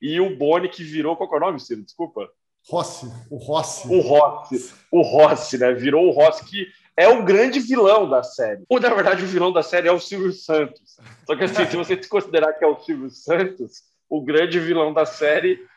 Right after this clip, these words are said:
Speaker 1: é o Rossi, o famigerado Rossi, o Boni, o, o Boni.
Speaker 2: Eu, eu diria que o Rossi é o antagonista, né? Vamos dizer assim,
Speaker 1: É,
Speaker 2: o Boni, né?
Speaker 1: é.
Speaker 2: Ele é o, o gra-, o grande embate aí é entre o Silvio Santos e o Boni,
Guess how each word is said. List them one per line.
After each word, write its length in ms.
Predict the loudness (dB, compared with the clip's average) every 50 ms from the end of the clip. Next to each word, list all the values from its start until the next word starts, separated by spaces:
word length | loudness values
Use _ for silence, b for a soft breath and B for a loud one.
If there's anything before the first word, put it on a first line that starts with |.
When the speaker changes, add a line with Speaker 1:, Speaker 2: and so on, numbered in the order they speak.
| b b b
Speaker 1:
é 100 | 2 4
o 100 | 4 4
Rossi, 560 | 4 2 4 4 6 6 4 4 0 -8 -18
o 100 | -20 -12 -8
famigerado 680 | -8 -8 -8 -8 -8 -6 -4 -2 -2 -2 -2 -2 -4
Rossi, 540 | -4 -2 0 0 0 0 -4 -8 -12 -12 -14
o 140 | -12 -10
Boni, 240 | -6 -6 -6 -6 -6
o, 460 | -10 -10 -10 -10 -10 -12 -14 -14 -14
o 100 | -12 -6
Boni. 420 | 0 0 2 2 2 0 -4 -10 -12 -6
Speaker 2:
Eu, 180 | -2 0 0 2 4
eu 120 | 2 4
diria 300 | 4 4 4 4 4 2
que 140 | 2 2 0
o 80 | 0 0
Rossi 440 | 0 2 2 2 2 2 0 0
é 40 | 0
o 160 | 2 2 2
antagonista, 1000 | 2 2 2 0 -2 -2 0 0 2 2 4 4 4 2 2 -2 -4 -4 -4 -2
né? 160 | 0 2 2
Vamos 300 | 2 0 -2 -2 -2 -4
dizer 240 | -4 -2 0 0 0
assim, 200 | 0 0 2 4
Speaker 1:
É, 440 | 6 8 8 8 6 4 0 -4 -8
Speaker 2:
o 80 | -4 -2
Boni, 240 | -2 -2 -2 -2 -4 -2
né? 100 | 2 4
Speaker 1:
é. 380 | 6 6 6 6 4 2 -4 -10 _ _ _ _
Speaker 2:
Ele 200 | -10 -8 -4 -4
é 80 | -4
o, 480 | -4 -4 -6 -6 -8 -8 -8 -10 -10 -10
o 60 | -10 -8
gra-, 260 | -8 -10 -10 -10 -10
o 60 | -8
grande 360 | -6 -4 -4 -4 -4 -6 -8
embate 640 | -10 -8 -8 -6 -6 -6 -4 -6 -6 -8 -10 -10 -8
aí 400 | -8 -6 -6 -6 -6 -8 -8 -8
é 300 | -6 -6 -6 -4 -6 -6
entre 320 | -8 -8 -10 -10 -12 -12
o 60 | -12 -12
Silvio 300 | -12 -12 -12 -10 -10 -12
Santos 500 | -10 -6 -6 -4 -4 -6 -8 -8 -6 -6
e 20 |
o 80 | -4 -4
Boni, 560 | -4 -4 -4 -2 -2 -2 -2 -4 -8 -12